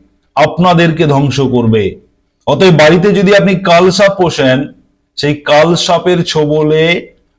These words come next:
আপনার বাড়ির লোকই ক্ষতবিক্ষত হয়ে যাবে। অতএব আপনি যে জঙ্গি পুষছেন, জঙ্গি মদত দিচ্ছেন, জঙ্গিদেরকে মাথায় তুলে রাখছেন,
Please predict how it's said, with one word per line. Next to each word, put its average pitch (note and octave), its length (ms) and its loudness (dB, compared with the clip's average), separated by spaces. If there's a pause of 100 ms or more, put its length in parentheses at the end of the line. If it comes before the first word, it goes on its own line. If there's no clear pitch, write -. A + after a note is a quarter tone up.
আপনার F3 760 -2
বাড়ির C#3+ 540 0
লোকই C3 840 0 (380)
ক্ষতবিক্ষত A#2+ 680 -2
হয়ে G2 240 0
যাবে। F#2 320 -4 (840)
অতএব D3+ 240 -2
আপনি D3 280 0
যে C#3+ 200 0
জঙ্গি F3 420 0
পুষছেন, C#3 720 -2 (640)
জঙ্গি D3 300 2
মদত D#3+ 440 0
দিচ্ছেন, B2 500 0
জঙ্গিদেরকে D3+ 520 0
মাথায় C3 420 0
তুলে F3+ 260 0
রাখছেন, A#2+ 460 -2